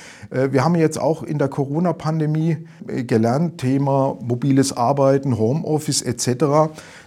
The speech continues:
dass der ländliche Raum mit Grün außenrum und der richtigen Infrastruktur, die muss natürlich da sein, D-S-L-Versorgung, Breitbandversorgung,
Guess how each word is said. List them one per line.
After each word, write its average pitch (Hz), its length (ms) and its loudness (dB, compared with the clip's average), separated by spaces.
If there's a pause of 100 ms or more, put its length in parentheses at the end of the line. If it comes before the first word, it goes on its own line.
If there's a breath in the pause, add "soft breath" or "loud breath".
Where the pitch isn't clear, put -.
dass 123 240 2
der 123 100 6
ländliche 123 600 4
Raum 135 840 2
mit 131 240 -2
Grün 151 400 6
außenrum 139 1000 4
und 127 540 -2
der 113 160 2
richtigen 135 400 2
Infrastruktur, 160 840 0
die 139 100 2
muss 120 220 -2
natürlich 104 380 0
da 87 260 -2
sein, 156 260 0
D-S-L-Versorgung, 120 960 -2
Breitbandversorgung, 139 800 -4